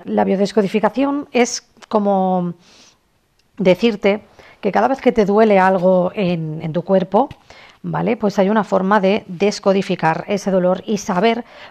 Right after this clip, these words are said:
por qué te duele o por qué tienes determinada patología o por qué te está sucediendo determinada cosa en tu cuerpo.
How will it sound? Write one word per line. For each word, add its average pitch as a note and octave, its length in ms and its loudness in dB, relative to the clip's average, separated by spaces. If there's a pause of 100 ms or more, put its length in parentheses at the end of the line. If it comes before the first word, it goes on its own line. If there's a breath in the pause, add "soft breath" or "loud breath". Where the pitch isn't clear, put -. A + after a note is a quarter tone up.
por G3 220 0
qué G3 140 0
te G3 180 0
duele F#3+ 360 2
o G3+ 60 2
por F#3+ 140 0
qué F#3+ 120 0
tienes F#3 420 -2 (260 loud breath)
determinada F3+ 520 0
patología F#3 540 2
o G3 40 -2
por F3+ 140 0
qué F#3 100 0
te G3 100 2
está F#3 240 0
sucediendo F3+ 680 -2
determinada E3+ 600 -2
cosa D#3 260 -6
en D#3 80 -6
tu D#3+ 100 -6
cuerpo. D#3 420 -6